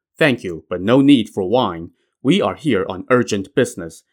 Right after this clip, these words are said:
We cannot thank you enough for watching after Mister Lu and our brother Shi Xiu. Tonight, I would like to pay them a visit in prison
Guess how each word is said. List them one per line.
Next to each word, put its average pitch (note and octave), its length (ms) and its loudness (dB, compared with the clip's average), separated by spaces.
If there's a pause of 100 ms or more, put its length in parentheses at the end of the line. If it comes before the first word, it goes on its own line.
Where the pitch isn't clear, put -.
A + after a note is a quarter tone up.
(120)
We G2+ 100 -4
cannot D#3 460 0
thank D#3 300 0
you G#2 140 -4
enough F#2 420 -6
for G#2 120 -2
watching A2+ 420 -2
after G#2+ 280 -4
Mister F#2+ 300 -10
Lu G2 320 -4
and G2+ 100 -4
our F2 120 -6
brother A2 280 -2
Shi G#2 200 -10
Xiu. G2+ 420 -2 (480)
Tonight, A2 480 -2 (260)
I G#2 180 0
would F#2+ 200 -2
like C#3+ 260 0
to A2 80 -12
pay B2+ 240 -2
them G2+ 160 -2
a F#2 60 -8
visit G#2 380 0
in G2 140 -4
prison A2+ 540 -2